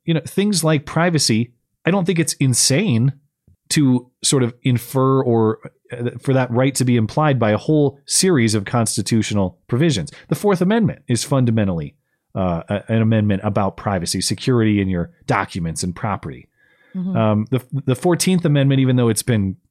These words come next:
Speaker 1: abused to all hell on this privacy issue, it is fundamentally about, uh, the security of your property against seizure, uh, without due process. There's sort of a privacy theme there.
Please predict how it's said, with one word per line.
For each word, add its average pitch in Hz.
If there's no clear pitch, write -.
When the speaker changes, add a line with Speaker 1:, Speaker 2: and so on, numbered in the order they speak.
Speaker 1:
abused 135
to 123
all 104
hell 117
on 110
this 104
privacy 92
issue, 117
it 240
is 214
fundamentally 151
about, 110
uh, 110
the 113
security 120
of 95
your 92
property 127
against 101
seizure, 104
uh, 90
without 107
due 98
process. 85
There's -
sort 92
of 82
a 76
privacy 87
theme 78
there. 73